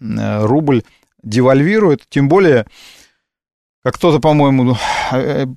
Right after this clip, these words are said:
чуть ли там даже не министр финансов говорил, что большая часть россиян, э, за границу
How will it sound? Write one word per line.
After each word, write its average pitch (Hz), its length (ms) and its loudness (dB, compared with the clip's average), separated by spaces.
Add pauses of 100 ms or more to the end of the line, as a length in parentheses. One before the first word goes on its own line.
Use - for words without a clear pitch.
чуть - 220 -10
ли 127 60 -6
там 120 220 0
даже 113 220 0
не 117 100 2
министр 120 300 0
финансов 175 420 -2
говорил, 131 360 0
что 110 360 -2 (260)
большая 127 520 0
часть 127 220 -2
россиян, 117 580 0 (280)
э, 113 160 -6
за 107 140 -2
границу 110 640 -2